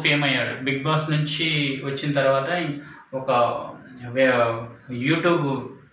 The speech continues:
ఉంది, అతని ఫుడ్ ఛానల్, యాక్చువల్‌గా ఫుడ్. ఒక మంత్లీ ఒక సెలబ్రిటీని పిలిచి తను ఫుడ్ ద్వారా ఇంటర్వ్యూ చేయడం, అట్లా తను ఒక ఛానల్ ద్వారా ఫేమస్ అయ్యి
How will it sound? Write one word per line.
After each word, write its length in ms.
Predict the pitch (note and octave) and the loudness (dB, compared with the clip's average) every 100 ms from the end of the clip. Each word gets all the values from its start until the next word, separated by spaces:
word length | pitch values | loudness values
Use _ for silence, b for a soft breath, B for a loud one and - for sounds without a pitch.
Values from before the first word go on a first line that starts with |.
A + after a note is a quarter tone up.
| _ C3+ B2+ B2 A#2+ C3 | _ -16 -10 -8 -8 -4
ఉంది, 380 | C3 C3 A#2+ | 0 0 -2
అతని 320 | C3 C3+ C3 B2+ | -4 -6 -6 -6
ఫుడ్ 360 | - D#3+ - | -4 -4 0
ఛానల్, 220 | D#3+ B2+ | 2 2
యాక్చువల్‌గా 540 | A#2 A2 - A2 A2+ - - | -2 -6 -8 -10 -10 -12 -6
ఫుడ్. 220 | C#3+ B2+ B2 - B B B - | -6 -4 -8 -10 B B B -12
ఒక 140 | B2 C3+ B2 A#2+ - | -4 0 2 0 -2
మంత్లీ 400 | C3 C#3 C#3+ D#3 | 0 2 2 4
ఒక 160 | D3+ C3 | 4 2
సెలబ్రిటీని 600 | - C3 C3+ C#3+ C#3+ C3+ | 2 2 2 0 0 -2
పిలిచి 520 | C3 C3 - F3+ C3+ C#3 | -2 -6 -6 -4 -4 -4
తను 240 | B2+ A#2+ | -6 -6
ఫుడ్ 260 | - C3 B2+ | -8 -10 -8
ద్వారా 360 | B2+ B2+ B2+ B2+ | -4 -2 -2 -4
ఇంటర్వ్యూ 380 | A#2+ B2+ B2+ | -4 -4 -4
చేయడం, 340 | B2 A#2+ A#2 - - | -6 -8 -10 -10 -6
అట్లా 560 | C#3+ - F3+ F3 C#3+ - | -6 2 6 6 4 0
తను 260 | C3 B2 - B B B | -2 -4 -8 B B B
ఒక 80 | - | -10
ఛానల్ 420 | - C#3+ D3 D#3+ | 2 4 6 4
ద్వారా 240 | D3+ D3 | 2 2
ఫేమస్ 380 | D3+ C#3+ C#3+ C#3+ | 2 0 0 -2
అయ్యి 560 | C#3+ F3 F3 C3+ C3 | -2 -2 -2 -2 -4